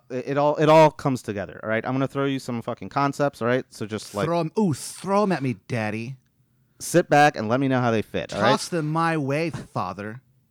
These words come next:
Speaker 1: Okay. <laughs> Yes, son. Here we go. Your first lesson,
Speaker 2: Yes.
Speaker 1: my boy.
Speaker 2: Oh, no.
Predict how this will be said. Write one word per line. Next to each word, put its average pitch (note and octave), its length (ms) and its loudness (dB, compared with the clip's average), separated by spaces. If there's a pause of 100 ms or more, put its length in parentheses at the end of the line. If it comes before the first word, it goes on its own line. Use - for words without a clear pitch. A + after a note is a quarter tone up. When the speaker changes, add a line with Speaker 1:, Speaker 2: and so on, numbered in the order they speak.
(480)
Speaker 1:
Okay. A2+ 400 -2
<laughs> - 60 -10 (280)
Yes, C3+ 200 2
son. - 360 -8
Here C3+ 140 0
we C3 100 -2
go. G#2 280 -2
Your A2+ 100 -6
first C3+ 320 -4
lesson, A2+ 400 -4
Speaker 2:
Yes. G#2 300 -8
Speaker 1:
my A2 160 4
boy. B2+ 480 0
Speaker 2:
Oh, G3+ 500 6
no. D4 80 -8